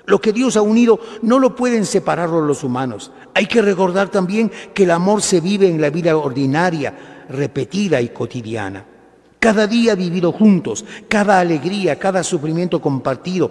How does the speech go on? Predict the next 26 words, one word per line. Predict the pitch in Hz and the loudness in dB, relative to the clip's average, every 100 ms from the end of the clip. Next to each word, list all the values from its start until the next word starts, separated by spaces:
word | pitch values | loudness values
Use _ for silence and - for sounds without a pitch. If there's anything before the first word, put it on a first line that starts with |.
| - - | -4 -6
cada | - 202 214 | -2 2 2
problema | - 175 170 185 170 | 2 2 4 2 2
vivido | 143 135 147 139 | -2 -2 -2 0
en | 123 | -2
pareja, | - 120 156 151 180 - - - - | -4 -2 -4 -2 -6 -6 -18 -20 -12
dan | 135 131 127 | -6 -4 -4
consistencia | 123 113 - 110 - 120 113 - 113 | -6 -6 -8 -12 -8 -8 -8 -12 -12
en | |
el | 104 98 | -12 -14
amor. | 95 92 - _ _ - - | -14 -16 -20 _ _ -20 -10
Por | - 269 | -2 0
eso | 262 - | 2 2
la | 151 135 | 2 2
frase | 143 131 139 | 0 0 -2
de | 123 | -2
Jesús: | 123 131 127 - - | -4 -6 -6 -8 -2
"Lo | 202 | 0
que | - 220 | 2 0
Dios | 240 269 220 | 0 -2 -2
ha | |
unido, | 214 226 254 240 220 | -2 -2 -2 -2 -2
no | 220 269 | -2 -2
lo | 262 240 | 0 0
separe | 247 - 254 247 | -2 -4 -4 -2
el | |
hombre". | 180 120 95 | -4 -4 -8